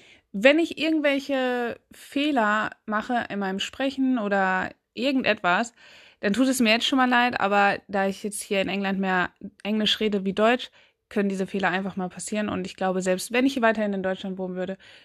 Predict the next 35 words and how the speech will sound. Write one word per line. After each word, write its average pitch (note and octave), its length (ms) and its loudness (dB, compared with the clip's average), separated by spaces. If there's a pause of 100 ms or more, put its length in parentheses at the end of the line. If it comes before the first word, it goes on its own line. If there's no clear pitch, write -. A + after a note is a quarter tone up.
(120)
würden A3+ 400 6
Versprecher - 580 -6
auch D4 220 4
in C4 100 2
meinem, B3 320 4 (720)
in A3+ 80 -2
meiner A#3+ 220 6
Sprache B3+ 420 6
sein. A3+ 420 6
Und G3 240 -4
ich - 140 -12
glaube, F#3+ 220 -6
das F3+ 160 -14
ist - 120 -12
auch F#3+ 120 -10
einfach F#3 260 -4
menschlich A3 500 0
und F#3+ 100 0
deswegen F#3+ 360 -2
werde F#3+ 160 4
ich - 80 -6
das F#3+ 160 -4
auch F#3 140 -4
gar F#3 140 4
nicht F#3+ 160 -2
groß - 340 -6
rausschneiden. G#3+ 500 2
Im F#3+ 140 0
Gegenteil, A3+ 520 4
ich A3 140 -8
finde F#3 160 -8
das F3+ 120 -10
eigentlich F#3 340 -8
ganz, F#3 320 -10 (460)
ja, F3+ 200 0